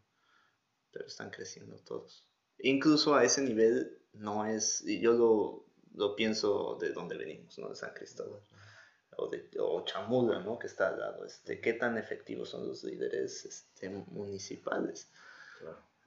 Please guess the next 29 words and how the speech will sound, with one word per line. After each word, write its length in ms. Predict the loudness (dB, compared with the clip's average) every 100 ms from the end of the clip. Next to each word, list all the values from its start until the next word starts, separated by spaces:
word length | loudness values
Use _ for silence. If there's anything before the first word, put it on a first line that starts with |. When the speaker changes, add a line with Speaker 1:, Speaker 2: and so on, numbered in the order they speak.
| _ 2
Speaker 1:
Y 200 | 2 2
cómo, 880 | 4 4 4 2 2 0 -2 -10 _ _
por 120 | -8 -6
ejemplo, 280 | -6 -4
en 60 | -2
el 100 | -2
ejemplo 400 | -6 -8 -6 -6
de 160 | -4 -4
Bacurau, 640 | -4 -4 -6 -6 -4 -4 -6
una, 680 | -10 -10 -10 -10 -12 -14 -18 _ _ _ _ _ _ _ _ -12
un 200 | -10 -2
pueblo 380 | 2 2 0 -6
que 100 | -8
no 160 | -10
tendrá 340 | -12 -12 -10 -8
más 340 | -8 -8 -8
de 260 | -8 -8 -10
cien 340 | -8 -6 -6 -8
habitantes, 560 | -12 -14 -16 -16 -18
cincuenta 400 | -18 -14 -14 -10
habitantes, 600 | -12 -12 -18 -18 -16 -18 _ -20 -14
Speaker 2:
Ujú. 140 | -12 -12 -16 -20 -20 _ _ _ _ _ _ _ _
Speaker 1:
aún 360 | 2 6 6 6
con 360 | 4 2 -2 4
toda 680 | 10 12 12 10 4 0 -4 -14 -18 _ _ _ _ -8
la 360 | -2 0 2
adversidad 920 | -2 2 2 2 0 -2 2 6 6 4
e 40 |
incertidumbre 1300 | -2 -4 -6 -6 -4 0 2 2 2 0 0 -2 -10